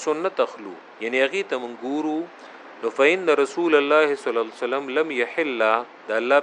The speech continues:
پیغمبر هغه د احرام نه نه دی وتی، حتی بلغ الهدي محله، تر دې پورې چې ورسېدا قرباني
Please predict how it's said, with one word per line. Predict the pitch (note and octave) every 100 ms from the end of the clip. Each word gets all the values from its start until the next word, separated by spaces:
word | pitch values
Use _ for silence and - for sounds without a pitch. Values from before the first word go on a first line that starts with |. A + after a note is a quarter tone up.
| C#3
پیغمبر | B2 B2+ C3 D3+ D3+
هغه | B2 B2+ C3
د | A#2 A#2
احرام | A2+ B2+ C3+ A#2+
نه | B2+
نه | E3+
دی | F#3 D3
وتی، | B2+ C3+ D#3 F3+ - - - - - - -
حتی | D#3+ - C#3 B2 A#2
بلغ | A#2 A#2 C3
الهدي | B2 C3 B2 A#2 G#2+
محله، | F#2+ C3 C#3+ D3 E3 F3+ - - - - -
تر | A#2+ A#2+
دې | D3 E3
پورې | C3+ B2 C3+ D3
چې | C3 A#2+ B2 - -
ورسېدا | D3+ D3 - A#2 A2+ C3 D3
قرباني | B2 A2 A2 A2+ B2+